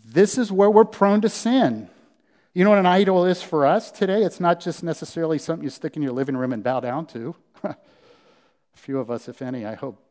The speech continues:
do that. But an idol is anything that takes the place of Jesus in your life, right? That really is ultimately what an idol is. It's something you worship more than him.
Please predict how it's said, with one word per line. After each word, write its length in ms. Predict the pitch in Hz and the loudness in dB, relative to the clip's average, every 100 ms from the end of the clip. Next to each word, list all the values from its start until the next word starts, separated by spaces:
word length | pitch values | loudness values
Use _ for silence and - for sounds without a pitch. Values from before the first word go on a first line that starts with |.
| - | -14
do 180 | 127 | -12
that. 320 | 160 90 98 - _ _ _ _ _ _ _ | -12 -14 -16 -20 _ _ _ _ _ _ _
But 100 | - | -8
an 100 | 147 | -6
idol 260 | 156 233 175 | -4 -2 -2
is 100 | 135 | -2
anything 340 | 143 156 160 | -4 -6 -6
that 180 | 147 - | -6 -8
takes 340 | - 151 - | -10 -12 -12
the 140 | - 143 | -18 -18
place 480 | _ 131 127 135 - | _ -10 -10 -12 -16
of 140 | 131 | -16
Jesus 520 | 131 156 160 120 - | -14 -14 -14 -16 -20
in 80 | 123 | -20
your 100 | 127 | -20
life, 420 | 131 156 92 - - | -18 -18 -18 -20 -18
right? 360 | 120 170 - - _ _ _ _ _ _ _ | -16 -14 -18 -20 _ _ _ _ _ _ _
That 200 | 202 202 | -2 -2
really 360 | 131 170 196 156 | -6 -6 -4 -4
is 140 | 131 | -2
ultimately 480 | 131 131 151 147 131 | -2 -4 -6 -8 -6
what 160 | 127 | -6
an 100 | 123 | -6
idol 320 | 120 120 131 151 | -6 -8 -8 -10
is. 400 | 185 107 - - _ _ _ _ _ _ _ _ _ | -10 -14 -20 -20 _ _ _ _ _ _ _ _ _
It's 140 | 131 | -10
something 360 | - 165 170 143 | -6 -6 -6 -6
you 200 | 139 127 | -4 -4
worship 640 | 120 123 175 - 143 139 | -2 -2 -2 -4 -8 -8
more 300 | 127 127 131 | -10 -8 -8
than 180 | 135 143 | -10 -12
him. 560 | 127 139 170 156 113 | -12 -12 -12 -12 -16